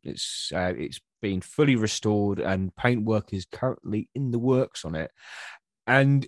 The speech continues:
it's going to be a little bit of an establishment, or as, um, those who you know, the Cheeky China Bar and Grill, where in the evening on the Saturday night, living historians from whatever period will congregate and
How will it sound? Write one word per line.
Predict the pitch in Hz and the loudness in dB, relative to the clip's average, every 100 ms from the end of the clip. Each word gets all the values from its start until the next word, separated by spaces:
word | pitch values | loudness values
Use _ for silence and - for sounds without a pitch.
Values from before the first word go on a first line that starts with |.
| - | 0
it's | 147 - - | -2 -2 2
going | 139 135 | 4 4
to | 139 | 2
be | 170 135 139 | 4 4 6
a | 156 | 4
little | 131 - 120 | 2 2 0
bit | 104 110 - | 2 0 2
of | - 123 123 - | 4 6 4 2
an | 139 | 2
establishment, | 147 - 247 180 165 117 101 98 | 4 4 6 4 2 2 0 0
or | 123 113 107 | 0 2 4
as, | 107 107 101 | 4 2 4
um, | 107 104 101 95 104 _ _ - - | 4 4 2 -2 -8 _ _ -14 0
those | 120 113 | 2 2
who | 113 | 2
you | 113 110 | 2 4
know, | 110 107 | 4 2
the | 104 | -2
Cheeky | - 120 - | -2 -2 -2
China | 107 117 113 110 | -4 0 0 2
Bar | 120 120 117 | 4 4 4
and | 113 | 4
Grill, | 131 160 120 87 - - - _ | 6 8 6 4 -6 -18 -20 _
where | 120 123 | 4 6
in | 131 151 | 6 4
the | 143 | 6
evening | 147 151 147 | 8 8 6
on | 135 | 2
the | 127 | 2
Saturday | - 135 - 131 131 | 0 -2 2 4 6
night, | 139 139 135 | 6 6 6
living | 165 170 | 4 4
historians | 160 147 - 156 160 131 113 | 4 2 4 6 6 6 2
from | - 110 | 0 0
whatever | 117 160 156 | 2 2 0
period | - 170 170 123 98 87 _ _ - - - | 2 6 8 6 4 -2 _ _ -20 -20 0
will | 120 117 117 - - | 4 6 4 0 -8
congregate | - 190 185 135 117 120 101 - - - _ - | 0 4 4 2 4 4 4 0 -12 -14 _ 0
and | 110 107 104 101 | 4 4 4 0